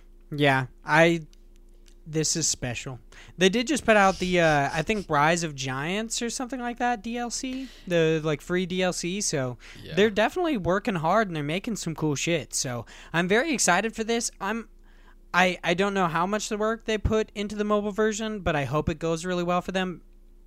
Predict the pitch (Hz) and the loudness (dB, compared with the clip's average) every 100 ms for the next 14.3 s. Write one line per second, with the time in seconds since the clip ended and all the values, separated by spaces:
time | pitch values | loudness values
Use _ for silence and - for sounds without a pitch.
0 | - 156 139 156 147 139 139 139 127 123 | -4 -4 0 0 0 0 -2 -4 -6 -6
1 | 123 123 120 120 110 117 123 135 - 170 | -8 -10 -12 -12 -14 -16 -16 -18 -18 -18
2 | 156 - 131 113 95 101 - 165 160 110 | -18 -8 -6 -6 -8 -10 -4 -4 -2 0
3 | 180 175 185 190 226 202 - - - - | 0 2 0 2 2 0 0 -20 -10 4
4 | 208 202 175 196 226 214 185 135 143 160 | 4 4 2 0 0 0 -2 -2 0 0
5 | - - 143 139 151 160 - 170 147 135 | -2 -4 -2 0 0 -2 -4 -6 -6 -4
6 | 135 139 143 - - - - - 135 123 | -2 -2 -2 -6 -10 -12 -20 -10 -6 -6
7 | 120 120 - - 190 175 175 175 180 160 | -8 -12 -12 -2 0 2 2 0 0 -4
8 | 147 151 147 - 139 135 135 139 139 139 | -4 -2 -2 -4 -4 -4 -2 -2 -2 -4
9 | 127 - - - - - - 190 - 196 | -6 -10 -20 -20 -20 -20 -10 -10 -4 -4
10 | - - 233 - - 214 - 214 202 156 | -2 0 0 0 -2 -2 2 2 0 -4
11 | - - 180 175 - - - - 175 214 | -6 -4 -2 -2 -6 -12 -16 -10 -4 -2
12 | 196 214 220 202 202 - 208 - 185 156 | 0 0 0 -2 4 4 4 -4 -4 -2
13 | - 156 156 214 - 220 214 214 208 226 | 0 0 0 -4 -4 -4 -2 -2 -2 0
14 | 233 233 | 2 0